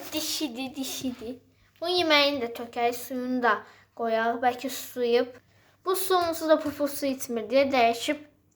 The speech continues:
Dur bir, ona qoyacağam. Gördüyünüz kimi bunu burada tük olub, çünki puf puf, puf pufun yerində qoyuram. Puf çox tük tökürdü bir aralar.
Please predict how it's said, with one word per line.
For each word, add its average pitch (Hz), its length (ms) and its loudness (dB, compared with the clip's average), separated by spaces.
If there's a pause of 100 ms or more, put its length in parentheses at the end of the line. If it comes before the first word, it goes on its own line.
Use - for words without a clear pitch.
(440)
Dur 277 280 6
bir, 233 200 4 (140)
ona 269 240 0
qoyacağam. 214 460 2 (680)
Gördüyünüz 370 720 2
kimi 330 360 -2
bunu 302 420 -6
burada 277 300 -8
tük - 260 -8
olub, 240 180 -4 (140)
çünki 262 260 -12
puf - 260 -14
puf, 269 120 -8 (1120)
puf - 220 -16
pufun 277 260 -10
yerində 226 720 -4
qoyuram. 226 500 -6 (640)
Puf 294 220 -10
çox 294 140 -4 (120)
tük - 220 -10
tökürdü 240 500 -8
bir 240 100 -2
aralar. 240 540 -2